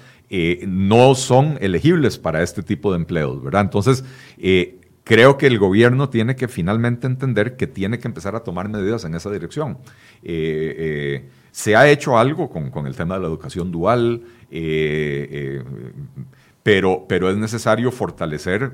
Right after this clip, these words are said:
muchísimo la educación técnica, eh, crear programas para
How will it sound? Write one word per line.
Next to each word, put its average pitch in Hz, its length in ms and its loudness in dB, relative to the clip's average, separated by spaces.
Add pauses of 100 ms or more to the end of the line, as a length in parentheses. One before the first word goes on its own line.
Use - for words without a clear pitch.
(160)
muchísimo 104 640 -6
la 90 180 -4
educación 87 440 -8
técnica, 131 560 -6 (320)
eh, 78 880 -4 (220)
crear 90 400 0
programas 117 500 0
para 113 460 2